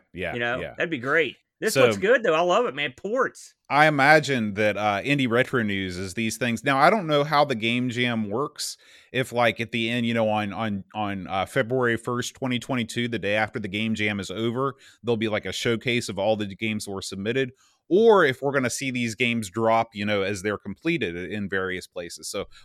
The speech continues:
Speaker 1: we'll definitely be keeping an eye out. And, uh, if any cool games come out of this thing, which I'm sure there will be, uh, we'll make sure and pass them along.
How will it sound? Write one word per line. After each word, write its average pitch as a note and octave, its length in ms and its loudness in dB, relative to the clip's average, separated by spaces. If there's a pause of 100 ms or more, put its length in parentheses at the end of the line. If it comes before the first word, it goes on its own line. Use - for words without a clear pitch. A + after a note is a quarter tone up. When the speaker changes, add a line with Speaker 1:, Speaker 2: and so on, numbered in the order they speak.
Speaker 1:
we'll F3 100 4
definitely F#3 380 4
be C3 120 -2
keeping C3+ 300 -4
an G#2+ 140 -2
eye A2 200 0
out. F#2 220 -2
And, G2+ 240 -6
uh, F2+ 240 -2
if G2+ 260 -4
any A#2+ 320 -4
cool D#3+ 240 0
games C3 360 0
come B2+ 160 -4
out B2 120 2
of A#2 80 0
this G2+ 160 -6
thing, G2 160 -6
which F#2+ 160 -12
I'm F#2 120 -10
sure G#2+ 200 -4
there F#2+ 140 -4
will G2+ 180 -4
be, D#2 240 -14 (320)
uh, F2+ 220 -2
we'll G2 120 -4
make F#2+ 140 -6
sure F#2 160 -10
and D#2+ 100 -12
pass F#2 340 -4
them F2 180 -10
along. D#2 440 -12